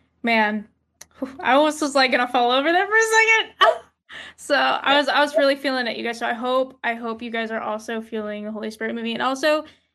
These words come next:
guys, if you need to take more time after this is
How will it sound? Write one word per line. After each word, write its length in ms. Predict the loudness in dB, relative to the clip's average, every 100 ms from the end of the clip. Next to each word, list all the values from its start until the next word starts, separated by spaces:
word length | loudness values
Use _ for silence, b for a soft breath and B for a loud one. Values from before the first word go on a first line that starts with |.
| _
guys, 240 | 0 0 0
if 140 | -6
you 100 | -4
need 220 | -4 -6
to 80 | -8
take 420 | -6 -2 -2 -6 _
more 240 | -6 -4 -4
time 640 | -4 -2 -2 -2 -6 -8
after 280 | -6 -6 -6
this 220 | -8 -8 -8
is 180 | -8